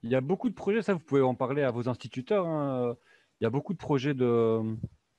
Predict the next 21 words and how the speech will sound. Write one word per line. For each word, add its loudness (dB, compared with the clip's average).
d'électronique 0
et -6
de -4
robotique -2
et -2
ce -10
genre 0
de 0
choses, -2
euh, 0
qui -12
sont 2
destinés 2
aux, 2
aux -2
enfants -2
de -2
votre -2
âge, 0
en -2
fait. -8